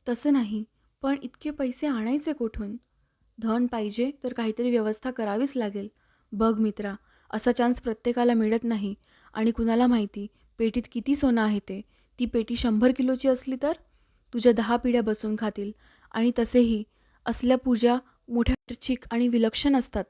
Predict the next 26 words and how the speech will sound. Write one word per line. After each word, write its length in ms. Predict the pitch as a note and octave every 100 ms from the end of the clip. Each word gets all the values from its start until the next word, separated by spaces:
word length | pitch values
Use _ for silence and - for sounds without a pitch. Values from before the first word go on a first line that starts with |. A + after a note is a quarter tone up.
| _
तुला 160 | B3+ C4
पुरुषोत्तमने 680 | C4+ C#4+ C#4 C#4+ - D4 D4
सांगितले 500 | D4 C4 B3 C#4 D#4+
नाही, 260 | D4 G#3+ G3+ - _ _ -
पण 140 | A#3
मला 220 | A#3 A#3+
माहीत 240 | A#3 A#3 C4+
आहे 240 | B3+ G#3+ G#3 _ _
हे 140 | - A#3
काम 240 | B3 A#3+
एकट्या 220 | A#3 -
पुरुषोत्तमच्या 760 | A3+ A3+ A3+ B3 A#3+ A#3+ A#3 A#3+
आवाक्यातील 500 | G#3 G#3+ A3 A3+ B3
नाही. 320 | A#3+ G#3+ G#3 - _ _
नक्कीच 420 | A3+ A3+ - D4 B3+
यात 120 | A3+ -
तो 60 |
त्याच्या 260 | A3 A3 A3+
गुरुची 340 | A3 A3+ B3
मदत 200 | C4 A3+
घेणार 360 | G3 G#3+ G#3 G3+
आहे, 240 | G3+ G3+ G#3 _ _ _
त्यामुळे 340 | - G#3 G#3+ A3+
त्याला 160 | A3+ A3+
पैसा 380 | A3+ G#3+ A#3+ A3+
लागेलच. 560 | F#3+ F#3+ A3+ G#3 -